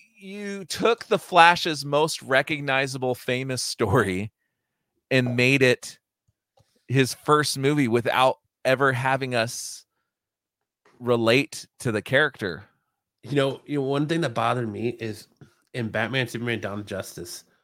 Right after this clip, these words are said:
Speaker 2: you get that scene when Bruce Wayne is in, maybe it's Justice League. I can't remember at this point. You get the scene where Bat-, where Bruce Wayne's in the, the Batcave and Barry starts to come through to him and starts talking to him and then disappears.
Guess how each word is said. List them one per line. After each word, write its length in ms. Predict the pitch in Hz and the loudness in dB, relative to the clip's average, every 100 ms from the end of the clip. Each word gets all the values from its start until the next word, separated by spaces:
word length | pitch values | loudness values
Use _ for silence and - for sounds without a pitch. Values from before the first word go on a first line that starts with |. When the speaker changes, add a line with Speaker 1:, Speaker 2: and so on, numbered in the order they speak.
| _ _ - | _ _ -6
Speaker 2:
you 120 | 117 | 0
get 180 | 131 131 | 0 2
that 220 | 123 98 | 0 0
scene 600 | - - 123 113 90 87 - _ _ _ _ _ _ _ _ | -8 -6 -4 -4 -6 -12 -16 _ _ _ _ _ _ _ _
when 480 | 113 110 110 110 92 _ _ _ 117 110 | -12 -6 -4 -4 -6 _ _ _ -16 -4
Bruce 300 | 123 117 - | -2 -2 -2
Wayne 340 | 113 110 113 | -2 0 -2
is 160 | 104 110 | -2 -2
in, 340 | 110 107 104 _ _ _ _ | -2 -2 -4 _ _ _ _
maybe 220 | 117 135 | -4 -2
it's 140 | 135 - | -2 -2
Justice 380 | 107 - 113 | -4 -4 -12
League. 140 | 90 - | -12 -10
I 100 | 107 | -10
can't 200 | - 101 | -6 -6
remember 220 | 92 90 | -8 -10
at 60 | 87 | -14
this 100 | - | -16
point. 180 | - - - _ | -20 -20 -20 _
You 60 | - | -6
get 100 | 120 | -4
the 80 | 117 | -2
scene 240 | - 127 | 0 2
where 80 | 117 | 2
Bat-, 460 | 101 110 110 107 - 123 | 0 0 0 0 -6 0
where 200 | 127 113 | 2 2
Bruce 300 | 107 120 131 | 2 0 2
Wayne's 200 | 120 113 | 0 0
in 80 | 107 | 0
the, 260 | 104 98 _ _ _ - | 0 -2 _ _ _ -14
the 80 | 107 | -2
Batcave 600 | 107 113 - 135 139 135 | 2 2 0 -2 -2 -4
and 180 | 110 92 | -8 -4
Barry 300 | 110 113 113 | 0 0 -2
starts 260 | - 120 - | -4 -8 -8
to 60 | |
come 280 | 113 - 113 | -8 -4 -4
through 300 | - 110 110 | -4 -2 -2
to 140 | 110 127 | 0 0
him 240 | 135 147 _ _ _ | 0 -4 _ _ _
and 80 | 104 | -12
starts 220 | - - | -6 -6
talking 460 | - 117 110 - 120 | -4 -4 -2 -2 -4
to 60 | 120 | -2
him 260 | 135 143 | -2 -4
and 100 | 110 | -8
then 100 | 98 | -8
disappears. 600 | 98 101 101 110 104 143 | -8 -8 -6 -4 -2 -4